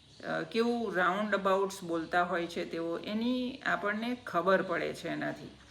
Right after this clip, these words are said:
એટલે અવાજ ઉપર પણ અભ્યાસ કરવો ખૂબ જરૂરી છે. તમે ફોનેટિક્સમાં ઇન્ટોનેશન નામનું ચેપ્ટર એક વખત જરૂરથી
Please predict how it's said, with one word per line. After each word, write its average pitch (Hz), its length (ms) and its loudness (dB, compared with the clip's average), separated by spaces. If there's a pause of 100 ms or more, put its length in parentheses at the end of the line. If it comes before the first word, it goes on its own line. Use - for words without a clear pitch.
(100)
એટલે 226 240 -2
અવાજ 202 520 2
ઉપર 226 380 -2
પણ 226 220 -2
અભ્યાસ 190 580 0
કરવો 196 240 -2
ખૂબ 196 280 -4
જરૂરી 156 480 -4
છે. - 320 -16 (420)
તમે 214 200 -2
ફોનેટિક્સમાં 226 720 -2
ઇન્ટોનેશન 214 680 -2
નામનું 202 360 -4
ચેપ્ટર 190 500 0 (120)
એક 180 160 -4
વખત 185 360 -4
જરૂરથી 170 840 -6